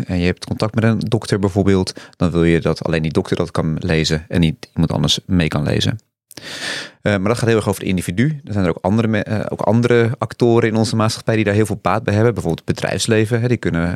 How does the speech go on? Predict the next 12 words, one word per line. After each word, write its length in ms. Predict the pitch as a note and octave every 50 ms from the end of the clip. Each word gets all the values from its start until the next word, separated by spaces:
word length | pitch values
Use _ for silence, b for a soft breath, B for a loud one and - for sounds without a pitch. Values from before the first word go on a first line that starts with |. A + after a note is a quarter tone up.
| - - F2+
hun 240 | F2 E2+ E2 D#2
bedrijfsgeheimen 720 | D2 E2 D2 - F2 G#2 - - - G2 F#2+ F#2+ F#2+ F#2+
beschermen 480 | F#2 F#2 - - - F#2+ F#2 F#2 F#2 F2
tegen 440 | - - - - - F2 E2 D#2+ D#2+ B B B B B B B B B
bedrijfsspionage, 1200 | - - F#2+ A#2+ B2 C3 B2 - - - A#2+ A#2+ A2+ A2 A2 G#2+ G#2+ A2 - - G#2+ G#2+ A#2 B2+ G#3+ G#3
ehm, 600 | E3+ A2 G#2 G2+ G2 G2 F#2 F#2+ F#2+ F#2+ F#2 F#2 F2+ -
maar 120 | - -
ook 200 | - F#2+ G2+ D#2+
voor 180 | - - B1 - _ - G2 F2+ - F2 F2+ -
bedrijfsprocessen 960 | - F#2+ - - F2+ E2 - - - - F#2+ F#2 - - C3 B2 - - A#2
worden 240 | G#2+ G#2+ A2+ A2 G2+
beschermd. 600 | A2 - - - G#2+ G#2 G#2+ A2+ B2+ - B